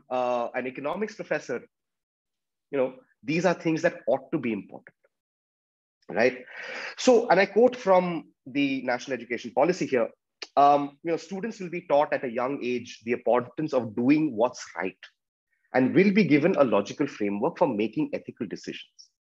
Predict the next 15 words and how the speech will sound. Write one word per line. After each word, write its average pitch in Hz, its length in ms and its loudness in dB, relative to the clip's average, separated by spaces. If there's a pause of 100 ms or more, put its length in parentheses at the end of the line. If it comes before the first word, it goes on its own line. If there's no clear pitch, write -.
(500)
In 165 200 2
later 208 260 4
years, 185 320 0
this 180 160 -8
can 156 160 -4
then 143 180 -4
be 170 80 -8
expanded 127 540 -8
along 135 220 -2
the 135 80 -6
themes 123 280 -8
of 139 180 -10
cheating, 113 440 -4
violence, 101 680 2 (340)
plagiarism, 110 800 2